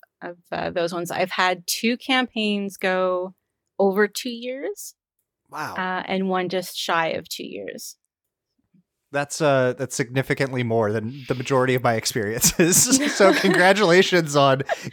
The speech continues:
Speaker 2: getting to play long form campaigns. That's a, that's a big win. <laughs>
Speaker 1: Yeah,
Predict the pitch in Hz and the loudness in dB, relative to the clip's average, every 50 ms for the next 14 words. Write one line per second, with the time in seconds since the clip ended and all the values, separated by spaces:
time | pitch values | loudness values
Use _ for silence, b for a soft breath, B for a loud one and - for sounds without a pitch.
0 | 135 135 151 165 170 170 156 156 143 - - 151 151 151 139 135 135 139 143 147 | 0 4 4 6 6 6 4 2 2 2 4 6 6 6 6 6 6 6 4 4
1 | 139 - 170 151 135 127 123 - 139 113 104 - 113 113 104 92 90 90 - - | 2 2 2 2 2 2 0 0 -2 -2 0 0 0 0 0 -2 -4 -8 -10 -6
2 | 117 107 113 - - 127 110 101 98 98 92 - - 110 127 131 - 151 113 - | -6 -6 -6 -6 -4 -4 -4 -2 -4 -4 -6 -8 -6 -6 -4 -2 -2 -2 0 -2
3 | 104 92 101 107 110 101 92 95 117 143 - 196 180 - _ _ _ _ - - | -4 -4 -4 -6 -6 -6 -6 -4 -2 0 0 0 -2 -4 _ _ _ _ -20 -20
4 | - _ - - _ B B B B B B 196 180 | -20 _ -20 -20 _ B B B B B B 2 2